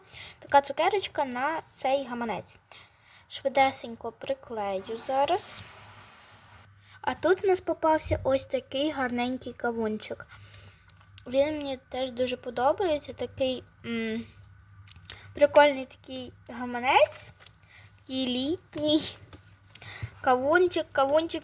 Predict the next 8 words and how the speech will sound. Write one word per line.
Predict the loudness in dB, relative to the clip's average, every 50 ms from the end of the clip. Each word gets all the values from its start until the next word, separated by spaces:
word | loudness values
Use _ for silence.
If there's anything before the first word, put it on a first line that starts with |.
| -4
кавунчик. | -2 0 2 2 2 2 2 0 -2 -4 -6 -6 -10 -18 -18 -18 -12 -8
Можна | -6 -6 -6 -4 -4
так | -4 -6 -4 -6
і | -6 -4
захотіти | -4 -4 -4 -4 -8 -8 -6 -6 -8 -6 -8 -10 -10 -10 -10
кавунчика. | -10 -8 -6 -4 -4 -4 -6 -6 -6 -6 -6 -6 -6 -8 -18 -20 -20 -20 -18 -18 -18 -18 -18 -18 -20 -20 -18 -10 -4 -2 0 2
Ну, | 2
якщо, | 2 2 2 2 4 4 4 2